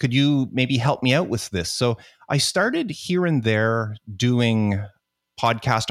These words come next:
artwork for people or helping them with their website, because my background is both graphic and web design. I've been doing this, uh, for thirty years. And just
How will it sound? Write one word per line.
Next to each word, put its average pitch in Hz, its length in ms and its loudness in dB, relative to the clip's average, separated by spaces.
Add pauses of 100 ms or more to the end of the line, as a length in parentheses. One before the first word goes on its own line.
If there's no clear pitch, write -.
artwork 104 400 -2
for 117 100 -2
people 110 480 -2
or 98 220 2
helping 117 400 0
them 107 200 2
with 101 160 -2
their 98 120 0
website, 92 540 -2
because - 420 -4 (100)
my 110 140 0
background 101 460 0
is 92 100 -4
both 92 360 -2 (140)
graphic 95 440 -2
and 90 320 -2
web 90 260 -2
design. 90 400 -2
I've 90 160 -2
been 87 300 0
doing 92 260 -2
this, - 540 -6
uh, 82 180 -6
for 90 200 -8
thirty 90 340 -4
years. 87 560 -4 (760)
And 131 560 2 (480)
just - 420 -2